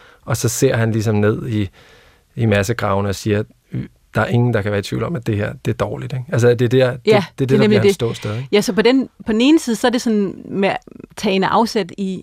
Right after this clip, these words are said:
Speaker 2: i Nietzsche der igen med Guds død, og hvad kommer så bagefter? En eller anden nihilisme, som Nietzsche jo også advarer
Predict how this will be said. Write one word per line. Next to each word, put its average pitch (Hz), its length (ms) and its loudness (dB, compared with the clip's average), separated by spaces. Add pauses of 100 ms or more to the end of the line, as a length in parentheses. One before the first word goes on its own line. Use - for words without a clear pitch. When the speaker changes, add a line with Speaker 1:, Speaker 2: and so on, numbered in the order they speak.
Speaker 2:
i 202 80 0
Nietzsche 220 340 0
der 175 160 0
igen 185 280 0
med 214 100 0
Guds 202 240 -4
død, 247 240 0
og 180 120 -2
hvad 190 220 0
kommer 185 220 -4
så 185 100 -4
bagefter? 185 400 -2
En 196 60 0
eller 202 140 2
anden 202 100 2
nihilisme, 196 500 -2
som 175 360 -4
Nietzsche 202 340 0
jo 165 100 2
også 175 200 0
advarer 190 380 -2